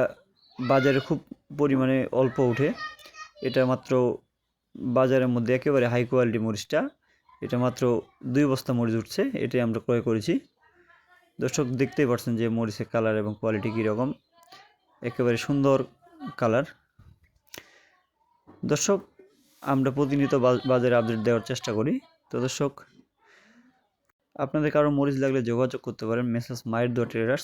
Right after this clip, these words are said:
প্রোপাইটর মোহাম্মদ শাহ আলম ইসলাম। মোবাইল নম্বর জিরো ওয়ান থ্রি ওয়ান টু নাইন জিরো টু নাইন ফোর নাইন। এটা WhatsApp এবং ইমো নাম্বার দুইটাই আছে এই নাম্বারে।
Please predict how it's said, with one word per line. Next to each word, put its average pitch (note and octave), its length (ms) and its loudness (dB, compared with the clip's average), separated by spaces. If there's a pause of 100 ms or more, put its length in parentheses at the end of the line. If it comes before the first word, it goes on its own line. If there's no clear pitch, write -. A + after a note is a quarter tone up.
(120)
প্রোপাইটর A#2 380 0
মোহাম্মদ A2 340 -4
শাহ A2+ 160 -4
আলম A2 160 -2
ইসলাম। C3+ 320 -6 (1160)
মোবাইল A#2+ 340 0
নম্বর A#2 280 -2 (300)
জিরো B2 180 2
ওয়ান B2 140 0
থ্রি C#3+ 220 -4
ওয়ান B2 220 0
টু A#2+ 120 -2
নাইন A#2 240 0
জিরো B2 160 0
টু C3 200 -6
নাইন A2+ 180 -2
ফোর A#2 200 -6
নাইন। B2+ 200 0 (1300)
এটা C3 260 -4
WhatsApp B2+ 380 -2
এবং B2 280 0
ইমো B2+ 180 0
নাম্বার A#2 320 0
দুইটাই A2+ 300 0
আছে G#2+ 180 -4
এই B2 220 0
নাম্বারে। A2+ 340 0